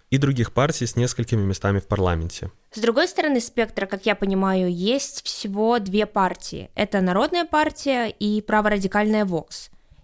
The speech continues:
Speaker 2: И до последних выборов они как раз имели больше всего мест в парламенте после Социалистической партии.
Speaker 1: Да, но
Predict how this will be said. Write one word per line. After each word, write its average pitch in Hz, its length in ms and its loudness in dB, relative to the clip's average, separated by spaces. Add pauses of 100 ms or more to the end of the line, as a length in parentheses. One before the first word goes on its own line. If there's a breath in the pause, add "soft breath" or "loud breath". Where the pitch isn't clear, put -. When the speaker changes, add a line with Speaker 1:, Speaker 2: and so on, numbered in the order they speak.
Speaker 2:
И 220 260 2
до 208 80 2
последних 208 480 0
выборов 320 300 2 (100)
они 214 420 2
как - 220 -6
раз 226 340 0
имели 220 400 2
больше 208 460 0
всего - 200 -2
мест 196 280 0
в - 20 -20
парламенте 220 640 0
после 208 560 -2
Социалистической 196 960 -2
партии. - 500 -12 (140)
Speaker 1:
Да, 113 420 2 (180)
но 135 640 4